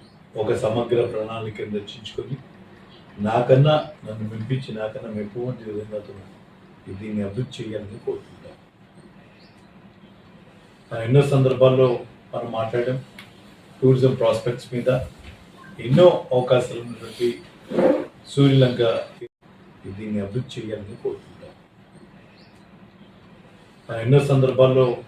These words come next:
మనం మాట్లాడాం, టూరిజం ప్రాస్పెక్ట్స్ మీద ఎన్నో అవకాశాలు ఉన్నటువంటి శ్రీలంక తీర ప్రాంతాన్ని ఎక్కడ కూడా మరి తగ్గకుండా ఇంకా బాగా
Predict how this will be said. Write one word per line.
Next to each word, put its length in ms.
మనం 160
మాట్లాడాం, 380
టూరిజం 420
ప్రాస్పెక్ట్స్ 520
మీద 160
ఎన్నో 220
అవకాశాలు 500
ఉన్నటువంటి 420
శ్రీలంక 500
తీర 260
ప్రాంతాన్ని 560
ఎక్కడ 260
కూడా 160
మరి 220
తగ్గకుండా 500
ఇంకా 160
బాగా 260